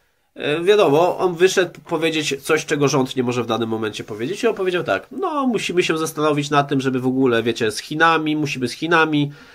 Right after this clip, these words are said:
y, handlować, prawda?” E, wiesz, wiecie, Amerykanie, y, tu nam zabraniają z Chinami, tam, y, i tak dalej, mm, handlować, ale wychodzi Hammond, tak?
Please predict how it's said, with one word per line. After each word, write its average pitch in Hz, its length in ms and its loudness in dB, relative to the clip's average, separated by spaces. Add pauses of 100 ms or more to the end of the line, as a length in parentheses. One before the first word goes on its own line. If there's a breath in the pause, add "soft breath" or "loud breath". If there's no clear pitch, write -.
(140)
y, 139 380 6
handlować, 135 760 4
prawda?” 123 640 2 (360 loud breath)
E, 107 340 2
wiesz, 143 320 4 (200 loud breath)
wiecie, 147 340 2 (140 loud breath)
Amerykanie, 175 720 4 (200 loud breath)
y, 151 100 0
tu 180 140 2
nam 165 160 2
zabraniają 160 540 2
z 143 120 -6
Chinami, 208 580 0
tam, 139 180 -4 (300)
y, 135 260 6
i 143 100 -2
tak 135 160 2
dalej, 208 340 4
mm, 143 380 -2
handlować, 208 580 2
ale 247 220 4
wychodzi 180 340 2
Hammond, 185 560 0
tak? 240 340 2